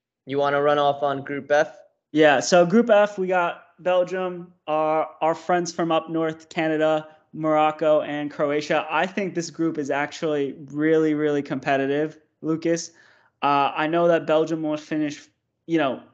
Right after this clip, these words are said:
Speaker 2: first or second. They'll end up qualifying for sure. I do not know who the other qualifying team will be. I'm leaning towards Croatia just because, but I feel like Canada, they have talent,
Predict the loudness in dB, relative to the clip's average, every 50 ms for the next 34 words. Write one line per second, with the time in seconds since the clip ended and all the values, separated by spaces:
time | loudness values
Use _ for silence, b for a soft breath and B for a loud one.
0 | _ _ _ -2 0 2 4 4 2 0 -4 -10 _ _ -2 -2 0 0 0 0
1 | -2 -2 0 -2 -4 -2 -4 -4 -4 -4 -4 -2 -4 -4 -2 0 2 2 2 2
2 | 0 -2 -4 -4 -4 -6 -8 -8 -8 -6 -2 0 0 0 0 -2 B B B B
3 | B B B -6 -4 -2 -2 0 0 0 0 0 0 0 0 0 -2 -2 0 0
4 | 0 -2 0 0 0 0 0 -2 -2 0 0 0 0 -2 -4 -6 -6 -6 -8 -6
5 | -4 -2 0 0 0 0 -2 -2 0 0 2 2 0 0 -4 B B B B B
6 | B B B _ _ _ _ -2 0 2 2 2 0 0 0 0 0 0 -2 -6
7 | -6 -6 -2 0 0 0 0 -2 -4 -4 0 2 2 2 2 0 -2 -4 -4 -4
8 | -4 -4 -4 -6 -6 -6 -6 -8 -8 -4 -2 0 0 2 0 0 -4 -6 b b
9 | b b b b b b -2 -2 -2 -2 -2 -4 -4 -4 -4 -2 0 0 2 2
10 | 2 2 0 -2 -6 -6 -4 -2 -2 0 0 0 0 2 2 0 -2 -4 B B
11 | B B B B _ _ _ -2 -2 -2 0 0 -2 -2 -2 -4 -6 -8 -6 -4
12 | -4 -2 -2 -2 -2 -4